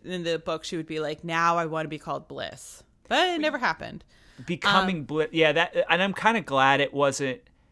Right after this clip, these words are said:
Speaker 2: like, she reawakened and now call me Bliss. I would have not
Speaker 1: Mm-hmm.
Speaker 2: liked that.
Speaker 1: Uh, here's a list just called water.
Speaker 2: <laughs>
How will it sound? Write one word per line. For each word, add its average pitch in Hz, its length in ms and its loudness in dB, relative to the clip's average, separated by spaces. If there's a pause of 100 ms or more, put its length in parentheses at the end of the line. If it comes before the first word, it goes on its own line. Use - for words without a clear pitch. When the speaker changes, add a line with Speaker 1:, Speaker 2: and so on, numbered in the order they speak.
(220)
Speaker 2:
like, 123 140 -6
she 156 200 -2
reawakened 127 840 0
and 110 160 -2
now 107 480 0
call 131 300 0
me 95 220 -10
Bliss. - 760 -10 (540)
I 113 140 -2
would 107 120 -2
have 101 80 -8
not 101 160 -2
Speaker 1:
Mm-hmm. 98 80 -10
Speaker 2:
liked 92 220 -6
that. - 280 -14 (540)
Speaker 1:
Uh, 185 360 4
here's 277 260 -2
a 311 60 2
list 226 360 -2
just 220 280 -2
called 190 400 0
water. 147 540 -4 (960)
Speaker 2:
<laughs> - 40 -4